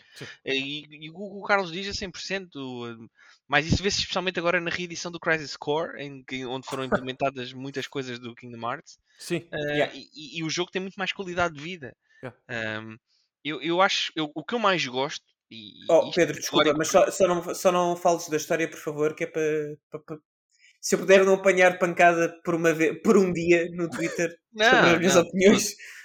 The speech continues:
Speaker 2: todos,
Speaker 3: já vou
Speaker 2: todos.
Speaker 3: apanhar nesta, portanto.
Speaker 2: O que eu quero dizer é, eu acho que a melhor coisa que este sistema de combate trouxe foi a possibilidade de outras pessoas experimentarem o jogo. Acima
Speaker 3: Yeah.
Speaker 2: de tudo, acima de tudo.
Speaker 1: É mais acessível.
Speaker 2: É mais acessível e co-, e muito mais, por exemplo, o turn-based R P G só é re-, gratificante para um espectro de pessoas.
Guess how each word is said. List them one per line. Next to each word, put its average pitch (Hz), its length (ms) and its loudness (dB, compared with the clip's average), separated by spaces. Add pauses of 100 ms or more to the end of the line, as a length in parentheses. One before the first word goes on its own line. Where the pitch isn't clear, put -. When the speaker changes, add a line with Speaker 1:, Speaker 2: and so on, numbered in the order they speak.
Speaker 2:
todos, 139 260 -2
Speaker 3:
já 190 100 8
vou 196 120 10
Speaker 2:
todos. 202 120 8
Speaker 3:
apanhar 208 220 10
nesta, 220 300 8
portanto. 185 440 0 (240)
Speaker 2:
O - 60 -14
que 220 100 -4
eu 208 60 -4
quero 196 180 2
dizer 175 260 0
é, 120 200 4
eu 165 180 0
acho - 200 -2
que - 60 -14
a 180 40 -14
melhor 180 200 -6
coisa 135 300 -6
que 160 100 -10
este - 160 -4
sistema 185 320 -6
de - 60 -20
combate 110 420 -6 (100)
trouxe - 600 -8
foi 127 280 -6
a 120 60 -4
possibilidade 143 520 -4
de 143 60 -14
outras 131 220 -10
pessoas 139 240 -10
experimentarem 123 540 -8
o 104 40 -14
jogo. 90 200 -20 (600)
Acima - 180 -8
Speaker 3:
Yeah. 214 80 -10
Speaker 2:
de - 40 -20
tudo, - 160 -18 (140)
acima - 260 -12
de - 60 -18
tudo. - 120 -12
Speaker 1:
É 185 40 -4
mais 208 160 0
acessível. 170 440 -6 (180)
Speaker 2:
É 143 120 -14
mais 180 200 0
acessível 143 680 -4 (280)
e 160 180 -6
co-, 190 200 -4
e 185 120 0
muito 185 260 -4
mais, 180 160 4
por 151 200 -10
exemplo, 147 220 -8
o 151 40 -8
turn-based 175 480 2
R 151 120 6
P 139 180 -8
G 131 220 -10
só 135 420 -2
é 147 160 4
re-, 143 160 -4
gratificante 135 640 -6
para 143 100 -8
um 139 260 -8
espectro - 400 -2
de 117 80 -20
pessoas. - 320 -20